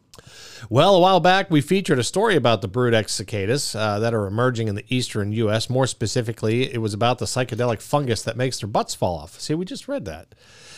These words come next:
Uh, but the fungus isn't the only threat that cicadas face as they crawl out of the ground for the first time in seventeen years. Apparently, they also have to watch out for hungry people.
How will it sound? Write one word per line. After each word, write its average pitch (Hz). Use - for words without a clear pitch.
Uh, 185
but 202
the 160
fungus 240
isn't 190
the 185
only 208
threat 196
that 190
cicadas 170
face 175
as 139
they 135
crawl 170
out 156
of 147
the 123
ground 151
for -
the 113
first -
time 143
in 117
seventeen 135
years. 160
Apparently, 160
they 127
also 165
have 127
to 113
watch 110
out 123
for 127
hungry 156
people. -